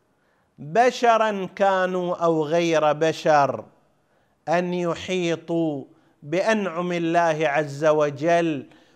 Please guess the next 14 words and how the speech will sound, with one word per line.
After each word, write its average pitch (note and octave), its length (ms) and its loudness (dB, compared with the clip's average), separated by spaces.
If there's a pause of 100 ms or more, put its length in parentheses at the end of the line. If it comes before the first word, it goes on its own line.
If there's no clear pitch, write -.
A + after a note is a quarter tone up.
(120)
وهي A3+ 600 4
المخلوقة، A#3+ 1200 0 (340)
فكيف A3 600 0
يحيطون F#3+ 960 -2 (880)
بالله F3+ 600 2
عز D3+ 440 -2
وجل D3 800 0 (320)
وهو D#3+ 380 -2
الخالق؟ F3 880 2 (1040)
لم A#3 440 0
يستطيعوا G#3 1500 0
أن F3+ 160 -2
يحيطوا G3 960 -2
علماً A3+ 920 -4